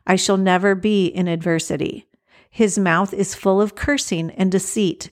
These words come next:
and oppression. Under his tongue is trouble and iniquity. He sits in the lurking places of the villages.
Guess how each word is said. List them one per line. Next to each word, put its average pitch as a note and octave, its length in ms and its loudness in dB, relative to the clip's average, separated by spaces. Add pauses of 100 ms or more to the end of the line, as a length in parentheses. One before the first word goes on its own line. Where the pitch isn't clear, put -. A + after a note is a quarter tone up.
and F3+ 120 2
oppression. F3 680 -2 (600)
Under F#3+ 300 2
his A3+ 260 0
tongue G3+ 400 0
is E3+ 260 -4
trouble F#3 600 -2
and F#3 140 2
iniquity. F3 720 -2 (720)
He A3+ 200 0
sits - 400 -2
in C4 180 0
the A#3 100 2
lurking F3 480 0
places - 640 -2
of E3+ 160 -6
the F3+ 120 0
villages. D#3+ 720 -2